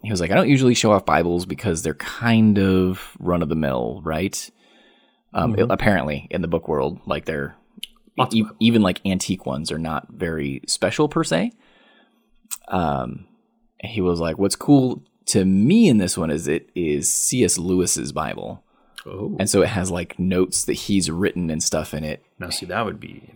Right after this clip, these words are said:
Speaker 2: pretty sweet.
Speaker 1: Yeah. And so he was like, "This is my personal, it's part of my personal collection that's on display here." And anyway, so anyway, there's a, it's a cool account. Uh, if, if I can find it, I'll, we'll link it in the,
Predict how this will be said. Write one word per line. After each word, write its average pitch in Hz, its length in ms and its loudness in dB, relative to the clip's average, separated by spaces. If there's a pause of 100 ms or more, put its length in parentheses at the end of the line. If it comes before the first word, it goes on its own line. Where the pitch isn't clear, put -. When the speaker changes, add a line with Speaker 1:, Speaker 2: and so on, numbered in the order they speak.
(120)
Speaker 2:
pretty - 240 -10
sweet. - 420 -14
Speaker 1:
Yeah. 82 320 2 (120)
And 107 200 6
so 95 140 6
he 107 120 6
was 98 160 4
like, 95 140 2
"This 107 100 4
is 92 140 0
my 80 180 -2
personal, 113 640 0
it's 107 140 0
part 131 160 4
of - 20 4
my 107 80 4
personal 117 460 2
collection 87 480 2
that's 82 140 -4
on 82 100 -2
display 73 420 -2
here." 71 420 -4
And 55 260 -10 (180)
anyway, 58 340 -6 (680)
so 165 160 10
anyway, 117 340 6
there's 104 160 4
a, - 100 4
it's 98 100 0
a 95 60 2
cool 90 240 4
account. 78 460 -4
Uh, 71 340 -6
if, - 340 -8
if - 80 -10
I 80 80 2
can 76 100 0
find 78 240 -2
it, 73 60 0
I'll, 69 220 0
we'll 85 160 -2
link 80 180 -6
it - 160 -2
in 57 100 -8
the, 62 180 -10